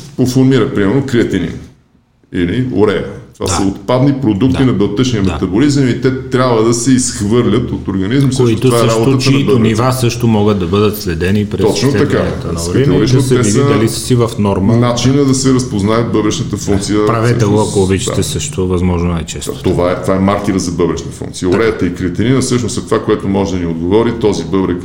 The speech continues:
Speaker 1: т.е. има ли някакъв проблем с бъбречната
Speaker 2: Да.
Speaker 1: функция или няма. А,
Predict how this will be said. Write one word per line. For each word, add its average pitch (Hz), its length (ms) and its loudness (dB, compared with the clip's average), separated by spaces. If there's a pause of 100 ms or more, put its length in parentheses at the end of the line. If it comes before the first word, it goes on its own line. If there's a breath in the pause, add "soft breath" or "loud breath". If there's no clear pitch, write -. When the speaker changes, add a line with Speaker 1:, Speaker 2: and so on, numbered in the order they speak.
(120)
Speaker 1:
т.е. 92 260 -2
има 95 120 0
ли 98 80 2
някакъв 95 260 -2
проблем 87 300 -4
с 85 40 -8
бъбречната 87 420 -2
Speaker 2:
Да. 107 80 0
Speaker 1:
функция 113 320 -2
или 101 120 2
няма. 87 280 -2 (920 loud breath)
А, 87 340 -2